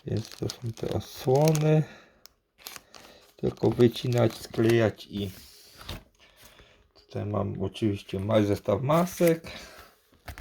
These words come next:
Mamy elementy foto,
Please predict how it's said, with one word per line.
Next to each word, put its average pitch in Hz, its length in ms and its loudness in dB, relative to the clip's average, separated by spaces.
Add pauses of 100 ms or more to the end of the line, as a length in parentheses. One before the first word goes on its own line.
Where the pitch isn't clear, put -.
(640)
Mamy 98 540 2 (480)
elementy 101 680 2
foto, - 520 -4